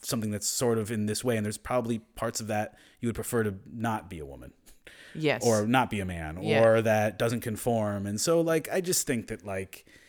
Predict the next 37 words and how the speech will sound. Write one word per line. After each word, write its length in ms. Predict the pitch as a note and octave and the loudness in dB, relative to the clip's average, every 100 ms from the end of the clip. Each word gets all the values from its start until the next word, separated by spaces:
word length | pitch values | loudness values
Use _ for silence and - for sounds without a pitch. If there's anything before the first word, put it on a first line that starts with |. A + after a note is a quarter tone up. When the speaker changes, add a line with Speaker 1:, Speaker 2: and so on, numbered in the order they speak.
| _ _ _ B2+ | _ _ _ -6
Speaker 1:
yeah, 320 | G2 C#2+ C#2 | -6 -6 -4
that's 260 | G#2+ A2 C3 | -4 -4 -4
just 180 | A#2+ A#2 | -4 -4
not, 400 | G2+ F#2+ F2+ - _ _ _ _ _ _ _ | -6 -6 -10 -14 _ _ _ _ _ _ _
I, 160 | C#3 C3+ | -8 0
I 40 | G#3 | 4
don't 80 | |
know 80 | G3+ | 6
how 40 | E3+ | 6
to 40 | |
articulate 340 | B2+ C3 C#3+ D3 | 6 4 2 2
this 120 | D#3 | 2
exactly, 320 | D#3 D#3 E3 | 4 4 4
'cause 140 | B2+ C#3+ | 0 0
most 260 | D#3 F3+ | 4 4
of 40 | - | 6
the 60 | |
way 120 | D#3+ C3 | 6 6
I've 80 | |
thought 180 | - A2+ | 4 2
about 160 | B2 B2+ | 2 2
this 140 | C3+ | 0
is 80 | A2 | 0
as 140 | G#2+ F#2+ | 0 0
a 40 | |
bit 240 | F2+ A#2+ B2+ | 0 0 2
I 80 | C#3+ | 2
was 140 | C#3+ | 4
<laughs> 120 | D#3 | 6
doing, 320 | E3 E3 F#3 F3+ | 6 6 2 0
Speaker 2:
Yeah, 220 | F3 F3+ | 0 8
Speaker 1:
where 80 | E3+ | 10
I 20 | |
was 80 | E3 | 12
Speaker 2:
yeah. 60 | F3 | 10
Speaker 1:
just 80 | |
like, 180 | D3+ B2+ | 8 8